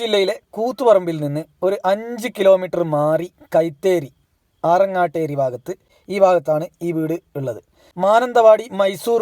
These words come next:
ഹൈവേയിൽ നിന്ന് ഏകദേശം അഞ്ച് കിലോമീറ്റർ ആണ് ഇവിടത്തേക്ക് ദൂരമുള്ള. തൊക്കലങ്ങാടിയിൽ നിന്നാണെങ്കിൽ നാല് കിലോമീറ്റർ, മട്ടന്നൂർ എയർപോർട്ടിൻ്റെ അടുത്ത് നിന്നാണെങ്കിൽ ഒമ്പത് കിലോമീറ്റർ.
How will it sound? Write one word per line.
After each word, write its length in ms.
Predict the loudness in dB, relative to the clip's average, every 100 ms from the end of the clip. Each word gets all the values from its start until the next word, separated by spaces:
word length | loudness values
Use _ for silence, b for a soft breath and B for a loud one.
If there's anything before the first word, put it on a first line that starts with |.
| 2
ഹൈവേയിൽ 360 | 2 2 0 -4
നിന്ന് 160 | -4 -4
ഏകദേശം 360 | -2 -2 -4 -6 -6
അഞ്ച് 240 | -6 -4 -2
കിലോമീറ്റർ 380 | 2 2 0 -10 -14 _ -4
ആണ് 120 | -4 -4
ഇവിടത്തേക്ക് 340 | -6 -6 -6 -6
ദൂരമുള്ള. 300 | -8 -6 -6 -6 b b
തൊക്കലങ്ങാടിയിൽ 580 | 2 2 0 2 0 0
നിന്നാണെങ്കിൽ 380 | 0 0 -2 -6 -8 -6 0
നാല് 360 | 2 4 4 2 2
കിലോമീറ്റർ, 420 | 0 -2 -8 -16 _ -6 -4
മട്ടന്നൂർ 440 | 0 0 0 2 4
എയർപോർട്ടിൻ്റെ 480 | 4 2 -4 0 -2
അടുത്ത് 120 | -2
നിന്നാണെങ്കിൽ 300 | -4 -4 -6 -4 -2
ഒമ്പത് 260 | 0 -2 -2
കിലോമീറ്റർ. 360 | -6 -8 -16